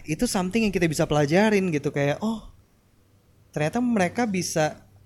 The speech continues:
mendapatkan power di dunia global with a very specific strategy. Nah, sekarang, if I challenge you,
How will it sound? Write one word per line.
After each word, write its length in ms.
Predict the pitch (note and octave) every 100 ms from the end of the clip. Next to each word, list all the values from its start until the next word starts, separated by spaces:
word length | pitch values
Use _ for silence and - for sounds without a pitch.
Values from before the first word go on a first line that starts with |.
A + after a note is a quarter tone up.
| - - - _
mendapatkan 800 | D3+ D3 C#3+ C#3 D3+ - D3+ D3
power 640 | - E3 A3 G3 C#3 - D3+ - _ _ _ _
di 180 | C#3+ C#3+
dunia 320 | C#3+ C#3+ C#3
global 460 | C#3 G3 F3+ C#3 C#3
with 180 | D#3
a 80 | E3+
very 240 | C3+ F3 G#3+
specific 800 | - F3 - E3 - G3+ - - - - -
strategy. 720 | - D#3+ D#3+ F#3 C#3 B2+ C3 - - - - - - _
Nah, 120 | C3+ C#3
sekarang, 260 | E3 A3
if 240 | G#3 E3 D#3
I 120 | A3
challenge 520 | - G3 A3+ F#3+ -
you, 320 | B2+ A#2+ C3